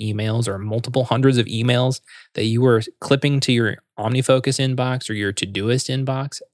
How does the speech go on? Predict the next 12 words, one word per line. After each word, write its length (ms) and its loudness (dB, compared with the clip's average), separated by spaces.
every 340 2
single 340 2
day, 380 0
and 100 -2
then 120 2
having 300 2
to 60 0
go 220 4
back 320 2
in 240 -2
and 220 -8
process 640 -4